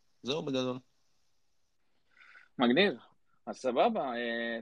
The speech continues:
Speaker 2: קודם כל תודה לכולכם שבאתם, ובואו... כן, בואו נתחיל לדבר על, אה, חוזים חכמים, איתריום, מה... כאילו, מה זה בכלל? אתם רוצים לתת איזושהי הגדרה? למה זה חוזה חכם?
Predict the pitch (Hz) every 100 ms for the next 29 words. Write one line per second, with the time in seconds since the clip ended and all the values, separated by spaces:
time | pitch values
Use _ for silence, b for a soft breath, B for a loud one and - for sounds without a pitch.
0 | - 185 208 156 147 147 143 131 131 127
1 | 117 117 98 - 101 104 - 104 107 98
2 | 117 143 175 185 180 180 175 170 _ _
3 | _ _ _ _ 170 214 135 170 190 185
4 | 190 202 190 175 160 160 135 170 170 175
5 | 139 185 185 120 156 190 175 135 135 160
6 | 165 151 - b b b b - 123 117
7 | 180 240 156 120 98 101 98 110 107 143
8 | 143 160 151 156 107 113 104 117 214 233
9 | _ _ _ _ _ _ _ _ _ _
10 | _ _ - 110 120 139 143 123 135 117
11 | 117 143